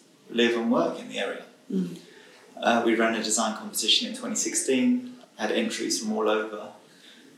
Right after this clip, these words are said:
Speaker 1: primary schools, universities and, like, professional consortiums, and then at the end of twenty sixteen decided to do a feasibility study to see if we could actually do it.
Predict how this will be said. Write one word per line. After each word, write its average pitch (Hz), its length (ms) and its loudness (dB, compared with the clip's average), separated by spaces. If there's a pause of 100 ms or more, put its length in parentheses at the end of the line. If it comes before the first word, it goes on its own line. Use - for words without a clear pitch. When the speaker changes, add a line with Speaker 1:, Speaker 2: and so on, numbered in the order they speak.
(140)
Speaker 1:
primary 117 320 4
schools, 110 600 4
universities 107 800 2
and, 101 100 -12 (240)
like, 101 200 -2
professional - 460 -2
consortiums, - 800 -2
and 113 140 -2
then 113 300 -6 (680)
at - 140 2
the 117 120 4
end 110 140 2
of - 140 -6
twenty 113 300 0
sixteen - 560 0
decided 110 580 2
to - 140 -2
do 110 160 0
a - 20 -4
feasibility 113 480 -2
study 110 280 -6
to - 60 -10
see 113 180 -8
if 110 120 -10
we - 60 -14
could - 80 -8
actually - 400 0
do 135 160 4
it. - 260 2